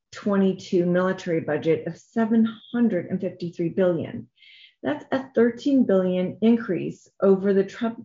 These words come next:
administration's previously bo-,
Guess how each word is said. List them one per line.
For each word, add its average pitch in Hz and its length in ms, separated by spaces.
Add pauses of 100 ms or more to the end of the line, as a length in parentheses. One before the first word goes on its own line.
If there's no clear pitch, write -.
administration's 170 1200 (260)
previously 190 840
bo-, 175 320